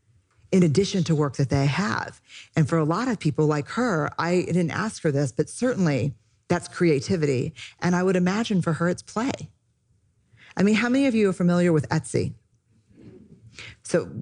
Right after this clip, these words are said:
for those of you who are not, Etsy dot com, it's a place where you can sell your homemade wares. If you're a jewelry person, if you knit socks and scarves, if you sell paintings, photographs. And the interesting thing about the Etsy demographic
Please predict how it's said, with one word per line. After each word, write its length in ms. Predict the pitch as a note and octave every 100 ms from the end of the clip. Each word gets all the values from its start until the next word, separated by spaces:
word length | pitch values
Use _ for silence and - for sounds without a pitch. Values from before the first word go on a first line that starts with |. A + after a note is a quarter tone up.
| -
for 80 | F#3
those 200 | F#3 F#3+
of 80 | F#3+
you 140 | F#3
who 60 | E3+
are 40 |
not, 280 | D#3+ C#3+ -
Etsy 280 | D#3 - F#3
dot 220 | D#3+ C3+
com, 500 | - C3+ A#2+ C#3 D#3 - _ - -
it's 160 | E3
a 60 | F3+
place 340 | - F#3 E3+
where 80 | F3+
you 160 | E3+ F3
can 180 | E3+
sell 520 | D3 - F#3 F3 E3 D3+
your 180 | C#3+
homemade 720 | D3 C3 D#3+ D#3 D3 C#3+ D3 -
wares. 600 | D#3 C#3+ G#2+ - - - - - - - -
If 160 | D#3+ -
you're 140 | D#3+
a 60 | D#3+
jewelry 680 | C#3 F3 E3+ D3+ D3 D3+ C#3+
person, 440 | - C#3+ C#3 C#3
if 200 | C3+ B2+
you 240 | D#3 D3 C#3+
knit 260 | D#3+ E3 _ _ -
socks 500 | - F#3+ D#3+ - -
and 140 | D3
scarves, 640 | - E3+ D#3+ D3+ D3 C#3 C#3+
if 160 | C#3+
you 280 | D#3+ D3+ D3+
sell 260 | - E3 D#3
paintings, 580 | - F#3+ F3+ D3+ C3
photographs. 760 | - F3 F3 D#3 D3 A#2+ - - - - - - - -
And 120 | G3
the 80 | G3+
interesting 380 | A3 A#3 -
thing 180 | G#3 G3
about 300 | F3 E3 D#2
the 120 | E3
Etsy 460 | - G#3 - G3 E3+
demographic 760 | D3+ D#3+ D3+ G3+ B3 E3+ C#3+